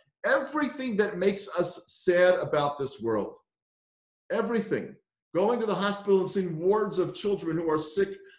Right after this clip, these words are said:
long before they should have been sick the way that human life normally works. The things that leave us just heartbroken. Shmuel seems to say that that's gonna happen even in the Messianic world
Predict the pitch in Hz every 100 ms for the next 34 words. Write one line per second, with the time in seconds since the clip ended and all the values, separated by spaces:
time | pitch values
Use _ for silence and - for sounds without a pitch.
0 | _ 180 220 262 262 240 208 208 - 220
1 | 175 113 - - 147 156 190 170 151 160
2 | 156 - 185 - 143 151 147 139 156 160
3 | 147 143 139 156 143 135 127 117 113 -
4 | - _ 151 196 262 226 226 220 208 -
5 | 247 - _ _ - - 247 - 135 113
6 | - 78 71 _ _ _ _ - 190 269
7 | 320 311 349 - 320 311 - - - 349
8 | - - _ - - 233 277 - 247 220
9 | 233 220 196 - 240 240 214 190 196 196
10 | 185 185 185 180 170 180 175